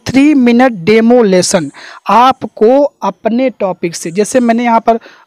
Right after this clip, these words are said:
अपना, अ, type किया था, "एमएससी chemistry and also four year teaching experience and also preparation, अ, for net, अ, सी, एनटीए, सीएसआईआर नेट", ठीक है। तो हमें क्या करना है, जो भी topic आपको यहाँ पर पढ़ाना है,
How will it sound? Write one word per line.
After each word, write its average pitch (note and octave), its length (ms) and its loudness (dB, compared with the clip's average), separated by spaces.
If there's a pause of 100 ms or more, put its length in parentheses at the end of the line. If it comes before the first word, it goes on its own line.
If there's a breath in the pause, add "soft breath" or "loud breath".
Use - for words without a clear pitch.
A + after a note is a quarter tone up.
अपना, G#3+ 260 -2
अ, G#3 360 -2
type G#3 340 -2
किया A3 200 0
था, A#3 220 0 (160)
"एमएससी G#3 320 -6
chemistry G#3+ 600 -6 (460 soft breath)
and G3 160 -6 (120)
also G3+ 440 0
four G#3+ 300 0
year A3+ 300 0
teaching B3+ 460 -6
experience C4+ 580 -2 (140)
and A#3 180 -4 (320 soft breath)
also G3 200 -4 (140)
preparation, G#3 520 -10
अ, F#3+ 120 -8
for G3+ 320 -6 (120)
net, G3 520 -12
अ, F#3 240 -6
सी, G#3+ 200 -8
एनटीए, A3+ 560 -2
सीएसआईआर G#3+ 520 -4
नेट", F3 280 -12
ठीक D4+ 160 -6
है। G3 100 0 (440 loud breath)
तो - 160 0 (220)
हमें C#4 400 2
क्या A#3 160 2
करना G3 300 0
है, A3 60 2
जो G#3 240 0
भी D4 100 2
topic A3+ 420 -2 (220)
आपको - 400 -2 (340 loud breath)
यहाँ F#3+ 240 -2
पर C4+ 160 0
पढ़ाना G3+ 540 0
है, D#3+ 440 -4